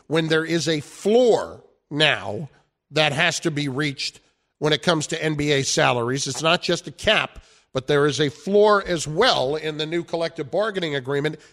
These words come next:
You gotta pay somebody. And with that being the case, why not just make it him? Why not? Make it somebody else who's a, a younger player who may be able to help you down the line like a Tyler Herro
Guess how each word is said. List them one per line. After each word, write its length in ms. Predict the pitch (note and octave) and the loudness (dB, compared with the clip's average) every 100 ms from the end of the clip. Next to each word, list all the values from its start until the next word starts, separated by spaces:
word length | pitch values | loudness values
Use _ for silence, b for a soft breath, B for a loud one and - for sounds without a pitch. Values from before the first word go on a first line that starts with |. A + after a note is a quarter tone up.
| b - | b -18
You 120 | G#2+ | -4
gotta 180 | D3 E3 | -2 2
pay 220 | F#3+ G#3+ | 2 2
somebody. 480 | - A3 D#3+ F#2+ - _ _ _ _ _ _ _ - | 2 2 2 -2 -10 _ _ _ _ _ _ _ -4
And 100 | C#3+ | -2
with 120 | C#3 | 0
that 200 | G3 G3+ | 0 2
being 220 | G3+ G#3 | 2 4
the 60 | F#3 | 2
case, 560 | - A3 B3+ - - _ _ _ _ _ _ | 2 2 2 -4 -12 _ _ _ _ _ _
why 220 | C3 E3+ | 0 2
not 240 | G3+ G3 G3 | 4 2 2
just 240 | G3 F3+ | 2 2
make 180 | F#3+ F3+ | 0 2
it 80 | D#3+ | 2
him? 280 | D3+ C#3 A2+ _ _ _ _ _ _ _ _ | 2 0 -4 _ _ _ _ _ _ _ _
Why 200 | C#3+ F3 | 0 4
not? 280 | E3 C3+ E2+ _ _ _ _ _ _ _ _ _ _ _ _ _ - | 4 2 -4 _ _ _ _ _ _ _ _ _ _ _ _ _ -6
Make 240 | C#3 F3 | -2 0
it 100 | E3 | 0
somebody 540 | - G3+ A3 G#3+ G#3+ G#3 | 2 2 4 4 2 4
else 280 | F#3+ E3+ - | 4 4 0
who's 300 | D#3+ - - b b b | -2 -4 -8 b b b
a, 180 | C#3 D3 | -4 -2
a 100 | C#3+ | -4
younger 440 | C#3+ E3 F#3 F#3+ F#3 | 0 0 2 2 0
player 680 | - F#3+ F3+ C#3+ B2+ A#2 - _ _ _ _ _ _ | -2 0 2 2 2 -2 -8 _ _ _ _ _ _
who 440 | F3 D#3+ C#3+ C3+ - _ _ _ _ _ _ _ _ _ _ D3 | 2 4 4 0 -8 _ _ _ _ _ _ _ _ _ _ -6
may 240 | D3+ G#3 | 2 4
be 180 | G3+ G3 | 6 4
able 220 | G3 F#3+ | 4 2
to 60 | F3 | 2
help 280 | F3 E3+ F3 | 2 0 -2
you 80 | |
down 240 | D#3 D#3+ D#3+ | 0 0 2
the 80 | D#3 | 0
line 320 | D3 C#3 C3+ | 2 0 -2
like 340 | A#2+ C#3 D#3 | -2 0 0
a 60 | D#3 | -2
Tyler 400 | E3+ D#3+ D#3 C#3+ | 2 4 4 0
Herro 480 | D#3+ D3 A#2+ A#2 | 2 2 2 0